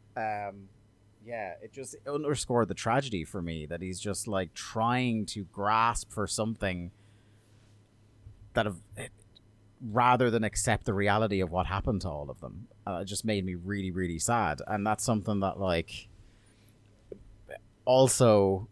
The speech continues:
is a trait that whether he maybe wishes to accept it or not, that Fritz very much had. Like, 'cause there's this, oh, like, awful scene when David dies, where they're sitting on the porch the night of the funeral.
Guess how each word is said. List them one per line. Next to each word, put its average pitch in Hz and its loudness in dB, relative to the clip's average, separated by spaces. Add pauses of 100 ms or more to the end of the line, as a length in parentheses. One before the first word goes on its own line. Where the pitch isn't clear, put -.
is 113 2
a 104 2
trait 110 4
that 98 4
whether 101 4
he 90 -2 (1120)
maybe 90 0
wishes 95 4
to 95 2
accept 98 0
it 92 2
or 80 2
not, 104 4
that 92 2 (100)
Fritz - 2
very 78 4
much 76 -2
had. 65 -2
Like, 90 0
'cause 95 -6
there's 98 -2
this, 117 2 (160)
oh, - -4
like, 101 -2 (420)
awful 120 8
scene 85 -2 (480)
when 90 8 (520)
David 104 8
dies, 52 -2 (500)
where 92 8
they're 95 6
sitting 107 4
on 98 4
the 87 2
porch 107 2
the - 0
night 92 6
of 65 -6
the 78 -6
funeral. 92 0